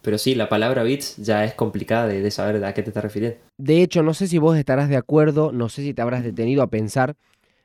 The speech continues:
Speaker 2: pero yo, yo me, me pregunté en su momento, ¿por qué esta pieza musical instrumental es un beat y por qué esta otra no le dicen beat? Claro, el beat está orientado para que un, pa-,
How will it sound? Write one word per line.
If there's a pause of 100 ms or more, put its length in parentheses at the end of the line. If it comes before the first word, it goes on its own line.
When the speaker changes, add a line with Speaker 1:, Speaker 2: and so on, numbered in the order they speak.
Speaker 2:
pero
yo,
yo
me,
me
pregunté
en
su
momento, (340)
¿por
qué
esta
pieza
musical
instrumental
es
un
beat (400)
y
por
qué
esta
otra
no
le
dicen
beat?
Claro, (200)
el
beat
está (600)
orientado (120)
para
que (120)
un,
pa-,